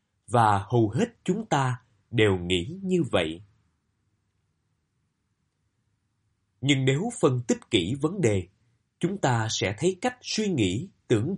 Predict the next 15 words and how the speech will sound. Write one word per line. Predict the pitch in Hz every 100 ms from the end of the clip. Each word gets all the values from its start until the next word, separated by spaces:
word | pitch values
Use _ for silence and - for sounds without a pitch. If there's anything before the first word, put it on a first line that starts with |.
| -
chừng | 135 117 117
như | 185
đơn | 165 190 190 113
giản | 85 98 175 _ _ _
và | - 110 98 90 -
hoàn | 127 110 101
toàn | 107 95 90
chính | 143 185
xác | - 226 226
này | 127 101 87 - _ _ _ -
lại | 123 113 123
là | 139 123
một | 110 98 - -
kết | 254 -
luận | 101 85 92